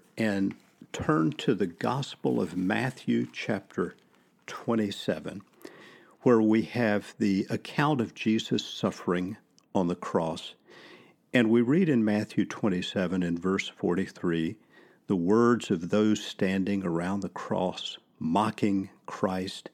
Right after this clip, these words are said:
We read them saying, "He trusts in God. Let God deliver him now if he desires him. For he said, 'I am the Son of God.'" Now, these were words predicted in Psalm twenty-two.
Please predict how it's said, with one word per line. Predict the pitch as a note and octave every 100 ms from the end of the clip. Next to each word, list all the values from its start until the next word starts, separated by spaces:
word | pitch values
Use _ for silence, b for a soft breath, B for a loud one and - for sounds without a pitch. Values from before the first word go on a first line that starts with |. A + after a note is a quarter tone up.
| b b b b b _
We | G#2 F#2
read | G2+ G#2 F#2+
them | G2 F#2+
saying, | - - G2 F#2+ -
"He | - B2+
trusts | - - D#3+ F3+ -
in | D#3+
God. | B2 D#3 F#3+ G#2+
Let | E2+ A#2 - -
God | - D#3+ D3
deliver | D3 A#2 G#2+ F2+
him | F2
now | F#2 F2
if | E2 -
he | G2+
desires | F2 - F2 D#2 -
him. | - -
For | -
he | A2+
said, | - D3 B2 - b b b b _
'I | G#2 G#2+
am | B2+ B2+
the | B2
Son | - - E3 D3
of | - -
God.'" | - - - _ b b b b -
Now, | G#2
these | G#2 D#2 - - - - _
were | G2+ F2
words | F2 F2+ A2+ B2 -
predicted | - E2+ - G2+ - C3 A#2+
in | G2 G#2 A#2
Psalm | - - F2+ G2
twenty-two. | - - A2+ B2 - - E3+ -